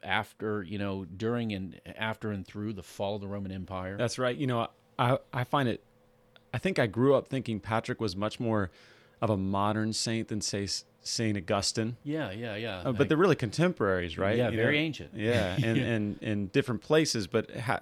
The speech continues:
Speaker 2: this is all happening around the same time, the fall of Rome, and yeah.
Speaker 1: Yeah, yeah. And there was a lot of, you know, y-, y-, just crazy stuff happening on the borders of what people would call in that day civilization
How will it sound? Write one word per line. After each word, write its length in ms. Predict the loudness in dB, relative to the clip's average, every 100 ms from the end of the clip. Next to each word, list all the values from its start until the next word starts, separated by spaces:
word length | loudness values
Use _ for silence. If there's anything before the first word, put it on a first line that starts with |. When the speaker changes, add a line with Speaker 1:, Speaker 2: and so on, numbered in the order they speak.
| -4
Speaker 2:
this 280 | -4 -4 0
is 100 | 0
all 80 | 2
happening 320 | 0 0 -2
around 180 | -2 -2
the 60 |
same 240 | -4 -4 -4
time, 360 | -4 -2 -4
the 40 | -4
fall 240 | -2 -2
of 120 | -2
Rome, 340 | -4 -2 -2 -4
and 100 | -4
yeah. 200 | -4 -2
Speaker 1:
Yeah, 300 | -4 -6 -8 -12
yeah. 320 | -10 -8 -8 -10 -16 -20 -20 -10
And 100 | -4
there 60 | -4
was 80 | -2
a 40 |
lot 180 | -4 -2
of, 200 | -2 -2
you 80 | -2
know, 320 | -2 -4 -8 -14
y-, 160 | -18 -18 -20 -20
y-, 100 | -18 -10
just 420 | -8 -8 -12 -20
crazy 720 | -12 -6 -4 -4 -6 -10 -14 -18 -16
stuff 300 | -6 -6 -4
happening 340 | -6 -6 -6
on 180 | -6 -6
the 60 | -8
borders 540 | -8 -6 -4 -6 -6
of 220 | -10 -8
what 260 | -10 -10 -10
people 220 | -12 -10
would 100 | -12
call 180 | -6 -6
in 60 | -6
that 200 | -10 -10
day 120 | -12
civilization 840 | -10 -8 -8 -8 -8 -10 -10 -10